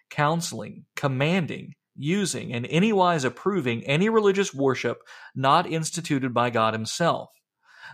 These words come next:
the making any representation of God, of all or any of the three persons, either inwardly in our mind or outwardly in any kind of image or likeness of any creature whatsoever, all worshiping of it, or God in it or by it,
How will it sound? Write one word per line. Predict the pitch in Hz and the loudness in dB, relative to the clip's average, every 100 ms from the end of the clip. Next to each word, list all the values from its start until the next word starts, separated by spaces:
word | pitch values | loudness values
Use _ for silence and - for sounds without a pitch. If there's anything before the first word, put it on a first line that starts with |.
| - | 0
the | |
making | 143 147 147 151 | 2 2 0 0
any | 160 214 | 2 4
representation | 196 190 185 165 156 160 165 151 | 4 4 2 0 0 0 0 -2
of | 135 123 | -4 2
God, | 143 127 - - _ _ _ _ - | 2 2 0 -10 _ _ _ _ 0
of | 135 | 0
all | - 151 185 196 | 4 4 6 6
or | 156 135 | 4 4
any | 151 190 | 2 4
of | 180 | 2
the | 170 | 0
three | - 165 | -2 -2
persons, | 160 170 165 - - - - _ - | 0 0 0 -4 -10 -12 -20 _ 2
either | 151 147 139 175 | 4 4 2 4
inwardly | 208 240 226 208 202 | 2 4 4 4 2
in | 170 | 4
our | 165 147 | 4 4
mind | 135 151 202 131 120 - - _ - _ _ _ _ | 2 2 4 2 0 -8 -16 _ -20 _ _ _ _
or | 160 156 | 2 4
outwardly | 160 180 190 143 120 113 | 4 2 2 -2 -2 -2
in | |
any | 123 160 | 0 -2
kind | 180 170 160 | 0 2 2
of | 139 147 | 0 0
image | 156 170 143 | 0 2 2
or | |
likeness | 131 135 143 117 117 123 | 4 4 2 0 -10 -8
of | 120 | -2
any | 131 160 | 0 0
creature | - 131 123 123 | -2 -4 -2 0
whatsoever, | 113 - 120 131 139 - - _ _ _ - | 0 0 2 2 2 -2 -14 _ _ _ 0
all | 131 135 123 | 4 6 6
worshiping | 156 151 131 120 | 2 2 -2 -2
of | 107 107 | -2 -4
it, | - - _ _ _ _ - | -8 -12 _ _ _ _ -2
or | 139 | 0
God | 127 139 139 139 | 4 4 4 2
in | 156 170 | 0 0
it | 190 | 2
or | 151 127 | 2 4
by | 135 147 | 2 2
it, | 117 - | -2 -10